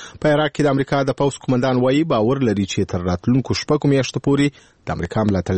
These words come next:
لرونکي ځواکونه د اسلامي دولت له وسلوالې ډلې څخه په عراق کې د موصل او په سوریه کې د رقه ښارونه ونیسي. دا دواړه ښارونه د داعش د خلافت اصلي مرکزونه او د دې وسلوالې ډلې لپاره مهم دي. د رویټرز خبري اژانس په یو ریپورت کې وایي،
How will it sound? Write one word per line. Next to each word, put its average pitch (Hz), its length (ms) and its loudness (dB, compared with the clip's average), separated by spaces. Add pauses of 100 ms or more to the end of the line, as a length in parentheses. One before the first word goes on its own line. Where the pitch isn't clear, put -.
(100)
لرونکي 127 400 -2
ځواکونه 156 320 0
د 214 120 0
اسلامي 120 360 0
دولت 104 240 -2
له 95 80 0
وسلوالې 92 560 0
ډلې 147 220 2
څخه 160 180 -2 (420)
په 156 160 2
عراق 156 260 0
کې - 140 -4
د 95 40 0 (100)
موصل 143 300 0 (280)
او 98 120 2
په 90 280 -4
سوریه 110 240 2
کې - 180 -4
د 85 100 0
رقه 107 260 -4
ښارونه 90 340 0 (100)
ونیسي. 78 360 -4 (640)
دا 135 160 4
دواړه 123 340 0
ښارونه 120 380 2
د 117 180 2
داعش 101 300 -2
د 95 100 -8
خلافت 92 380 -4
اصلي 110 280 -2
مرکزونه 92 440 -2
او 160 120 0
د 127 120 0
دې 123 140 2
وسلوالې 98 520 0
ډلې 95 220 0
لپاره 101 260 -2 (100)
مهم 104 280 -2 (100)
دي. - 80 -12 (580)
د 98 180 0
رویټرز 110 360 0
خبري 113 220 2
اژانس 120 320 -2
په 107 140 2
یو 98 140 0
ریپورت 123 280 0
کې - 160 -4
وایي، 135 180 2